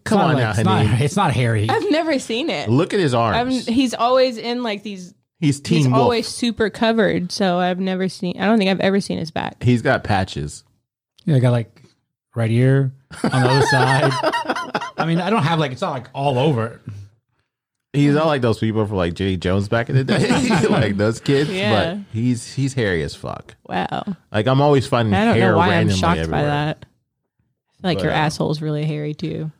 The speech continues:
Speaker 2: Probably.
Speaker 1: Do you
Speaker 3: Yeah.
Speaker 1: shave your balls, like,
Speaker 2: Yeah.
Speaker 1: once a week?
Speaker 2: Mm-hmm.
Speaker 3: That's
Speaker 1: What do you
Speaker 2: Manscaped.
Speaker 1: use?
Speaker 2: I got this, um, like, I got, like, a, um, like, a Bic thing. It's a Bic. Not a Bic, not like a yellow Bic, but it's
Speaker 3: So
Speaker 2: like
Speaker 3: a
Speaker 2: a
Speaker 3: razor?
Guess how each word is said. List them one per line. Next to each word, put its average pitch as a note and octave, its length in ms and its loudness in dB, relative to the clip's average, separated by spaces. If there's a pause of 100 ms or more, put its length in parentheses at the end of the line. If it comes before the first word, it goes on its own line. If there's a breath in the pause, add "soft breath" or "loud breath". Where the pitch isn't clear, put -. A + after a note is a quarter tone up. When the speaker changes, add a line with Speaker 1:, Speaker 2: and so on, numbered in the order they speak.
(220)
Speaker 2:
Probably. G2 480 2
Speaker 1:
Do - 160 -2
you C3+ 200 4
Speaker 3:
Yeah. - 140 0
Speaker 1:
shave A2+ 260 0
your A2+ 100 0
balls, F2+ 460 0 (160)
like, - 260 -8 (160)
Speaker 2:
Yeah. E3 180 4
Speaker 1:
once A2+ 120 4
a F#2 60 2
week? F2+ 400 -4 (240)
Speaker 2:
Mm-hmm. A#2+ 240 4 (760)
Speaker 3:
That's C3+ 120 -10
Speaker 1:
What A2+ 80 0
do B2+ 60 2
you - 60 6
Speaker 2:
Manscaped. C3 180 4 (220)
Speaker 1:
use? - 280 -8 (560)
Speaker 2:
I D3 40 0
got F#3+ 260 -2
this, C#3+ 260 0
um, A2 480 2 (480)
like, B2 100 0
I D3 60 2
got, C#3+ 140 2
like, B2+ 160 0
a, G#2 360 2 (500)
um, G#2 540 0 (240)
like, G#2+ 140 -10
a G#2+ 40 -4
Bic A2+ 320 0 (100)
thing. F3 280 0 (300)
It's - 180 -8
a G#2+ 60 0
Bic. C3 300 0 (400)
Not D#3 160 4
a - 40 4
Bic, A#2+ 300 0
not C#3 100 4
like C3+ 160 0
a A2 40 0
yellow B2+ 200 6
Bic, C3 200 2
but B2 120 4
it's G#2 80 0
Speaker 3:
So - 80 2
Speaker 2:
like - 100 2
Speaker 3:
a - 40 4
Speaker 2:
a - 20 6
Speaker 3:
razor? G3 380 0